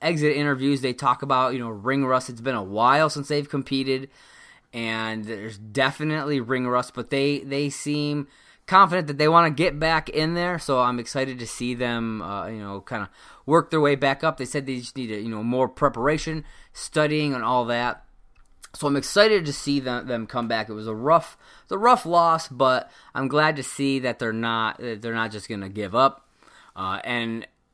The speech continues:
as Haley said, I, I too would love to see them face off against the Wild Berries. M-, I gotta say, most teams I would love to see face off against the Wild Berries, mainly because I just love watching the Wild Berries do their Wild Berry thing.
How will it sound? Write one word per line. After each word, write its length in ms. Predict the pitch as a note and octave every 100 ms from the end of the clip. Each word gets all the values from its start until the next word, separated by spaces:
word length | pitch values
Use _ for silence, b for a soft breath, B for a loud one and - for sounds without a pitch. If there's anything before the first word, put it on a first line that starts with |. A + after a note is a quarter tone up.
| -
as 240 | D3+ C#3
Haley 340 | C#3+ G3 G#3 E3
said, 260 | F#3 E3+
I, 200 | D3 D3+ C#3 -
I 240 | C#3+ D#3 D#3+
too 480 | - F#3 F#3 G3 - _ -
would 180 | C3+ C3+
love 240 | D3 C3+
to 80 | C3
see 180 | - C#3
them 160 | B2
face 300 | A2+ A#2+ A2+
off 180 | A#2+ G#2
against 440 | G2+ G#2 G2+ F#2 - -
the 160 | C3 D3
Wild 360 | B2 F#2+ F2 E2
Berries. 320 | F2 D#2 - B B B
M-, 120 | C#3 E3+
I 140 | - G3+
gotta 160 | G3+
say, 180 | G3+ D3+ -
most 600 | D3+ G3 B3+ - - -
teams 500 | G#3+ F3 G#2+ F2 - _ _
I 180 | F#3 F3
would 180 | C#3+ C#3
love 180 | C#3 A#2+
to 80 |
see 160 | A2+ A#2+
face 240 | A#2 A2+
off 140 | G2+ F2+
against 240 | - G2+
the 80 | A#2+
Wild 240 | D#3 F3
Berries, 280 | E3+ E3+ D#3 - B B
mainly 220 | - A3+ A3+
because 260 | F#3+ G#3
I 80 | G3
just 160 | F#3+ D#3
love 220 | E3+ D3+
watching 300 | D#3 D#3+ D3+
the 80 | C3+
Wild 320 | C#3+ D#3+ C#3
Berries 320 | C#3 C#3+ A#2+
do 180 | A2+ D3
their 160 | C#3+
Wild 300 | A#2+ C3 D3
Berry 180 | D3 D#3
thing. 300 | D3 E3+ G#2